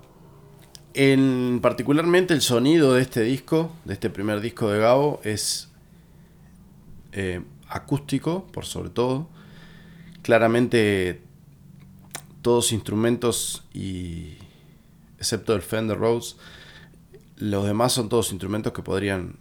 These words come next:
y que funcionan en un formato acústico cien por ciento, sin ningún tipo de intervención,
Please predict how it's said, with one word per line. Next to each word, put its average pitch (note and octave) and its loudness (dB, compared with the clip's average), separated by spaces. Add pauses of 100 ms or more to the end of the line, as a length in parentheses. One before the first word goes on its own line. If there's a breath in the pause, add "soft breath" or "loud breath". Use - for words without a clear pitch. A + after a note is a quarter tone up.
(160)
y G2 -14
que G2 -8
funcionan G2 -4
en F2 -8
un F#2+ -8
formato F#2 -6 (1300 soft breath)
acústico - -8
cien G2+ -6
por F2+ -8
ciento, G#2 -4
sin G2 -6
ningún F#2 -6
tipo F2+ -8
de F2 -8
intervención, F2+ -6